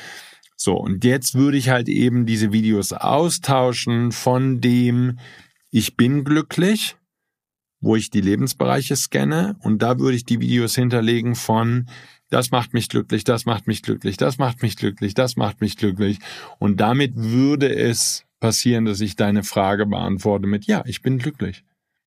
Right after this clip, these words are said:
Ich bin glücklich." Und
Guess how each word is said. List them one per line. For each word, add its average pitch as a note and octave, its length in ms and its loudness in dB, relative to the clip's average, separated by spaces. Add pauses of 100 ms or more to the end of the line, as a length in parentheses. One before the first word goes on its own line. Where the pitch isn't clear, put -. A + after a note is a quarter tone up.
(200)
Ich - 260 0
bin C3+ 260 0
glücklich." A2+ 500 -4 (640)
Und D#3+ 320 0